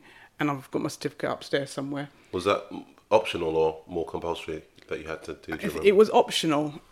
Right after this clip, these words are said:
Speaker 1: but you kind of were encouraged to do it, and it made sense. And I remember, you know, I recall when I was, was doing it, there were, um, you know, quite a few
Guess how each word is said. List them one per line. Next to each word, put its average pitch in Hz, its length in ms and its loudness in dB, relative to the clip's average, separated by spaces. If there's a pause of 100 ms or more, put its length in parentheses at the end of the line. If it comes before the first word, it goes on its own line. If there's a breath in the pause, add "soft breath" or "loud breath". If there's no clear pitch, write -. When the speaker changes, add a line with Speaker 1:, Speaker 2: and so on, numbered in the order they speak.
(120)
Speaker 1:
but - 500 6 (180)
you 175 160 -2
kind 170 220 0
of 156 100 0
were 165 140 4
encouraged 160 600 4
to 165 60 -2
do 156 200 6
it, 143 80 0
and 165 100 2
it - 80 2
made 175 220 2
sense. 151 320 0
And 160 80 2
I - 20 2
remember, 160 320 2 (140)
you 160 80 -6
know, 147 140 -4
I - 20 -4
recall 165 380 0
when 156 120 4
I 151 160 4
was, 151 260 0
was 151 160 -4
doing 160 360 4
it, - 120 -6 (420 loud breath)
there 160 120 8
were, 151 260 6
um, 160 220 -2
you 175 80 -2
know, 143 140 -8
quite - 320 2
a 127 40 2
few 147 520 0